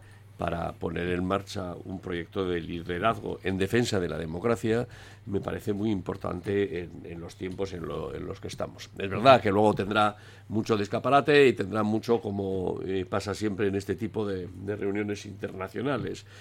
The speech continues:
pero, eh, yo creo que,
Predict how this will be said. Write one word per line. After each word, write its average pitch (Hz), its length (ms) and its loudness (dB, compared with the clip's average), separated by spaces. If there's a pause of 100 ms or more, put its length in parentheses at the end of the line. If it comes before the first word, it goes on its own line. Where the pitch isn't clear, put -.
(300)
pero, 107 640 6
eh, 107 400 4 (1160)
yo 131 220 6
creo 156 340 10
que, 101 400 2